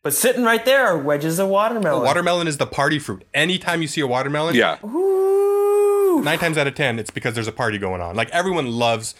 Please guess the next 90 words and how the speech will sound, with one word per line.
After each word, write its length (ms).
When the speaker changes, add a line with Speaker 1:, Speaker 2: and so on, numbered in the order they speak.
Speaker 2:
seeing 280
watermelon. 380
Speaker 3:
Do 120
you 120
guys 480
eat 220
the 100
rind? 760
And 140
if 100
you 80
don't, 320
when 140
did 140
you 60
stop 420
eating 180
the 100
rind? 360
Speaker 1:
Oh, 500
no. 840
Speaker 2:
I've 140
never 420
touched 360
the 100
rind. 200
I've 40
never 180
eaten 120
Speaker 3:
You've 120
Speaker 2:
rind, 80
no. 120
Speaker 3:
never 420
eaten 240
a 60
rind? 280
Speaker 1:
That's, 480
Speaker 2:
No. 60
Speaker 1:
I 120
won't 180
even 120
get 140
close 360
to 60
the 140
rind. 280
I 60
think 100
there's 100
Speaker 3:
Really? 160
Speaker 1:
a 40
little, 140
like, 120
red 500
barrier 580
between 460
me 180
and 100
the 80
rind. 480
I 80
don't 100
Speaker 3:
Yeah, 140
then, 320
then, 320
then, 260
uh, 80
neither 240
do 140
I. 180
Neither 180
do 120
I. 160
Totally. 320
I'm 80
glad 180
we're 120
all 120
on 80
the 80
Speaker 2:
Do 100
you, 160
Speaker 1:
What? 300
Speaker 2:
do 80
you 60
eat 80
the 60
Speaker 3:
same 140
Speaker 2:
rind? 100
Speaker 3:
page. 420